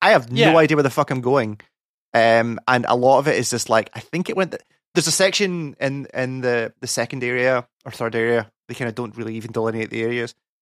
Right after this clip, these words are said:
Speaker 1: where, like, there's a, like, a f-, uh,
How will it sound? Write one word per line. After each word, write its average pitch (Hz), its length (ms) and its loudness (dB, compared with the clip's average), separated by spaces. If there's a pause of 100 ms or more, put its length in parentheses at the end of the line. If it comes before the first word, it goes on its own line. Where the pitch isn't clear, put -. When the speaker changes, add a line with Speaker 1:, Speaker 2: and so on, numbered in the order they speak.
(160)
Speaker 1:
where, 117 200 4
like, 113 300 2 (1300)
there's 143 220 -2
a, 127 460 2
like, 127 160 -8
a - 80 -12
f-, - 240 -16
uh, 127 300 0